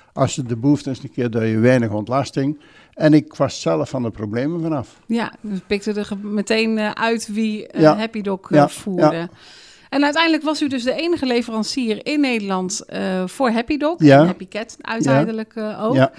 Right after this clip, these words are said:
Speaker 1: ja.
Speaker 2: Ehm, maar op een goed moment, eh, kwam, eh, Arjan in beeld in, in de zaak.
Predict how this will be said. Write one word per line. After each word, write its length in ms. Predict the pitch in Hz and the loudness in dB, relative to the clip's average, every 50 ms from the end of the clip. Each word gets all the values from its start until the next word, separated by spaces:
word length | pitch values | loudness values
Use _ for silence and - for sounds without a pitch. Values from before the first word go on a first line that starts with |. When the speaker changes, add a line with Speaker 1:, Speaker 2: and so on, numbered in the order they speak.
| - - - - | -14 -20 -12 -8
Speaker 1:
ja. 160 | 214 - - | -6 -6 -4
Speaker 2:
Ehm, 360 | - 233 233 233 226 226 226 - | -2 -2 -2 -2 -2 -4 -6 -4
maar 160 | - 262 269 | -4 -2 0
op 100 | 302 302 | 0 -2
een 60 | 320 302 | -4 -6
goed 180 | - 392 359 | -6 -6 -4
moment, 420 | - 240 196 185 202 240 277 - - _ - | -4 -4 -4 -4 -4 -6 -8 -8 -12 _ -18
eh, 300 | - - 262 254 247 214 240 240 | -14 -10 -8 -8 -6 -8 -8 -10
kwam, 460 | - - 190 156 170 175 180 180 - | -8 -6 -4 -4 -4 -4 -6 -8 -8
eh, 320 | - - 220 220 226 233 - - | -8 -6 -4 -4 -4 -6 -6 -6
Arjan 520 | - - 349 392 381 381 339 285 247 233 | -4 -2 -2 0 0 0 0 0 0 0
in 160 | - 247 240 | 0 0 0
beeld 400 | 233 240 226 190 180 180 - - | 2 2 2 2 0 -2 -4 -6
in, 320 | - - 214 214 208 202 - | -6 -6 -4 -4 -4 -4 -4
in 140 | - 220 214 | -4 -2 -2
de 80 | 214 | -2
zaak. 540 | 202 - 202 180 165 156 165 170 - _ | 0 0 0 0 0 -2 -6 -10 -14 _